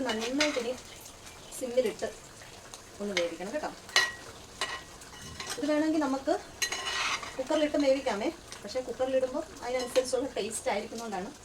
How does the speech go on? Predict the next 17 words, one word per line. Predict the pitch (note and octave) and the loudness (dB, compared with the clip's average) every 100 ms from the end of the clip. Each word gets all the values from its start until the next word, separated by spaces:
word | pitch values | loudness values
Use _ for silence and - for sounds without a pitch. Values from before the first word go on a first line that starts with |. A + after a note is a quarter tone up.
| - | -8
ഞാൻ | G3+ F3+ | -4 -2
ഇങ്ങനെ | F3 E3+ | -2 0
വേവിച്ചത്. | E3 F3 F3 B3 D4 - - - - - | -2 -2 -4 -4 -6 -10 -12 -10 -10 -12
കുക്കറിലിട്ട് | F3+ G#3 G#3+ G#3 | -4 -2 0 -2
നമുക്ക് | A3+ C#4 | 0 0
പെട്ടെന്ന് | - - G#3 B3+ D4+ - - - | -2 -2 -4 -2 -4 -6 -6 -4
ഒന്നോ | F3+ G3+ A3 | -2 0 0
രണ്ടോ | G#3 | -2
വിസിലൊക്കെ | G3+ - G#3 G3 | -4 -4 -4 -4
അടിച്ച് | F#3 G#3 | -2 -2
കഴിയുമ്പോൾ | F#3 F#3 F#3 | -2 -4 -4
തന്നെ | F#3+ G3 | -4 -2
ക്രാബ്സ് | F3 E3+ - F3 | -2 -2 -2 -2
റെഡിയാകും. | E3 F3 D3 - - - - - - - - - - | -2 -4 -4 -4 -4 -6 -8 -10 -12 -14 -12 -12 -8
എന്നാലും | F3+ G3 | -4 -2
ഇതിലെല്ലാം | F3+ F#3 F3 G3 F#3 | 0 0 0 0 0
ഒന്നും | F3+ | 0